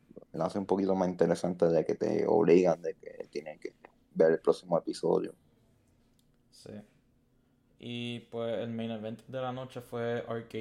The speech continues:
Speaker 2: Bro contra Kevin Owens y Seth Rollins. Y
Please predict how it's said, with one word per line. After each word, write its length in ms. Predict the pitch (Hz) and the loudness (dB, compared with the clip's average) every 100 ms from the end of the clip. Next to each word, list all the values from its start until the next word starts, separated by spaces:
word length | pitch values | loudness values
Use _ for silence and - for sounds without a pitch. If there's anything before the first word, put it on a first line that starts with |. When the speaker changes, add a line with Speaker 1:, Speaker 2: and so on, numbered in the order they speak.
| 107 | -6
Speaker 2:
Bro 300 | 113 120 120 | -4 -4 -6
contra 400 | 113 110 110 107 | -8 -10 -10 -8
Kevin 300 | 107 107 107 | -8 -8 -6
Owens 320 | 110 120 120 | -6 -6 -8
y 60 | 113 | -10
Seth 260 | 117 110 | -10 -8
Rollins. 580 | 123 135 127 127 120 - _ _ _ _ _ _ _ _ _ | -6 -6 -6 -12 -16 -20 _ _ _ _ _ _ _ _ _
Y 1400 | - 110 107 107 107 107 107 107 104 104 104 104 104 | -12 -10 -8 -10 -10 -10 -10 -10 -10 -10 -10 -10 -12